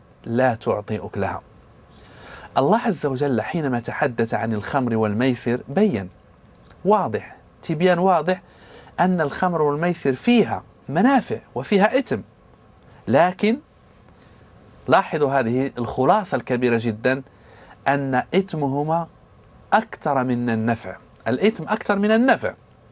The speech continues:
على نفس السياق القرآن العظيم أقول: الضرب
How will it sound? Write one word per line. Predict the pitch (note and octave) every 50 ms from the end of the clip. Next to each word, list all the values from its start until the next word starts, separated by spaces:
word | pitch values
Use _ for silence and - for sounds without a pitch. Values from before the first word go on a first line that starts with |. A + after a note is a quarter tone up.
| _ _ - - - - - _ - - - - - - -
على | - F3 A3+ B3 A#3+ G#3+ F#3+
نفس | F#3+ A#3 B3+ - - -
السياق | A#3 A3+ - - - F#3 E3 B2 A2 A2 C3 C#3+ - - - - - - - _ _ - - - D3
القرآن | D#3 D3+ - - D#3 D3 - - G3 G#3+ G#3 F#3+
العظيم | D#3+ C#3 B2 B2 A#2 A2+ A2+ A2+ A#2+ D3+ - _ _ - - - - - -
أقول: | B2 - - C#3 B2 A2 A2+ C3 - - - _ - - - - - - - - C3+
الضرب | B2+ A#2 A#2 - F3+ F#3+ E3+ A#2+